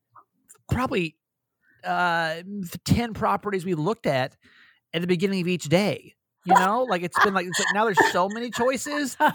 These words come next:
Speaker 1: that, like,
Speaker 2: gee.
Speaker 1: I don't even know because I don't know, like, what parts of town to live in. And she kinda, like, steers me in different directions of, like, what part to live in and where to
Speaker 2: Uh-huh.
Speaker 1: go and everything. But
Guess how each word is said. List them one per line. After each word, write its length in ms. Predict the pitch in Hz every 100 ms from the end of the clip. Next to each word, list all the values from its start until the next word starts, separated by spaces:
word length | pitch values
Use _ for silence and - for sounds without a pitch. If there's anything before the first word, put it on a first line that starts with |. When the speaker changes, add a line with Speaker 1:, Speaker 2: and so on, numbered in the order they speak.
| 226
Speaker 1:
that, 120 | 208
like, 280 | 185 165 226
Speaker 2:
gee. 420 | 226 220 214 220 233 - - - -
Speaker 1:
I 160 | 180 220
don't 160 | 302
even 220 | 302 320
know 260 | - 175 190
because 220 | 202 196 196
I 60 |
don't 140 | 226 226
know, 80 |
like, 160 | 208 170
what 140 | 175 151
parts 240 | 143 127
of 60 | 131
town 260 | 190 240
to 80 | 254
live 240 | 247 233 233
in. 160 | 233
And 100 | 180
she 100 | -
kinda, 200 | - 233 156
like, 160 | 147 139
steers 340 | - 156 170
me 100 | 185
in 40 |
different 220 | 170 185 160
directions 400 | 170 175 190 170
of, 80 |
like, 100 | 175
what 160 | 170 160
part 180 | 175 170
to 60 | 180
live 220 | 180 175
in 220 | 175 170
and 100 | 147
where 140 | 143 170
to 80 |
Speaker 2:
Uh-huh. 80 | -
Speaker 1:
go 300 | 170 180 175
and 80 | 175
everything. 400 | 180 165 175 170
But 140 | 143